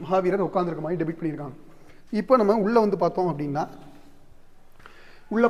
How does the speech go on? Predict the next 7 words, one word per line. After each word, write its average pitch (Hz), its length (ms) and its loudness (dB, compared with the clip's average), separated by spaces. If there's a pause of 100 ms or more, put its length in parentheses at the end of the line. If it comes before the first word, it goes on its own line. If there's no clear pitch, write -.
பாருங்க, 190 240 6 (360)
இது, 220 120 0 (1120)
இது 208 140 0
வந்து 214 160 2
பாத்தீங்கன்னா 180 340 4 (920)
ட்வென்டி 226 280 6 (120)
தேர்ட் 247 240 6